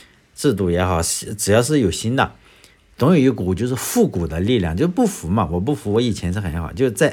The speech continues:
A I领域也是这个样子。好像中国有五千年文明，好像特别厉害，但就是说它有一种复古的力量，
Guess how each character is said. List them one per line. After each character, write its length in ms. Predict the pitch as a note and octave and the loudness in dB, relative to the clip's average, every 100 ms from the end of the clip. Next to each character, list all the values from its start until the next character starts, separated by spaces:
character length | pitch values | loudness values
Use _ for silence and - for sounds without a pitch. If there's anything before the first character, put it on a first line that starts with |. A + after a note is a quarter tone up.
| - | 2
A 100 | D#3+ | 2
I 180 | D3+ | 4
领 160 | B2 F2 | 4 2
域 120 | A2 | 2
也 200 | A#2 E2 | 0 0
是 140 | - A2 | -4 -2
这 80 | |
个 80 | A2+ | 0
样 220 | A2+ G#2 | 2 2
子。 100 | D#2+ - _ - | -2 -12 _ -20
好 100 | - | -6
像 160 | F#2 G2 | -2 -2
中 160 | G#2+ A#2 | 0 4
国 80 | |
有 160 | A2+ F#2 | 4 4
五 160 | F#2 E2+ | 2 -2
千 180 | - C3+ | -2 0
年 160 | F#2 | 0
文 120 | F2 F2+ | 0 0
明， 200 | F2+ D2+ | 0 0
好 100 | F#2 | 0
像 300 | B2 C3 A2+ | 2 2 2
特 120 | - | 0
别 140 | G#2+ | 2
厉 160 | G#2 G#2+ | 2 0
害， 140 | F#2 - - - | -4 -12 -20 -12
但 260 | - G2+ F#2 - - _ _ - - | -2 0 0 -4 -20 _ _ -20 -10
就 140 | D#3 | -4
是 80 | D3+ | -4
说 160 | C#3 D3 | -2 -2
它 160 | - | 2
有 100 | E3+ | 4
一 80 | G#2+ | 4
种 220 | A#2+ G2+ | 2 0
复 220 | - G3 | 0 0
古 180 | F3 D2+ | 0 -2
的 80 | C#2+ | -4
力 160 | F#2 G#2+ | 0 2
量， 160 | D#2+ | 0